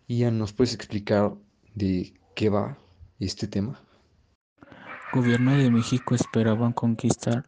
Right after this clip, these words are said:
Speaker 2: la guerra co-, la guerra comenzó cuando el presidente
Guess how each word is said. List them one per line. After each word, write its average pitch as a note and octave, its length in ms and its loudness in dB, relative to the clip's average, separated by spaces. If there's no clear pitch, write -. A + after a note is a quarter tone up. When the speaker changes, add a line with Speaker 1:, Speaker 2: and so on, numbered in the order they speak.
Speaker 2:
la B2 140 0
guerra A#2+ 300 2
co-, B2+ 300 -8
la A#2+ 100 0
guerra A#2+ 240 2
comenzó A2+ 460 0
cuando A#2+ 240 -4
el A#2+ 60 -6
presidente A#2 880 -2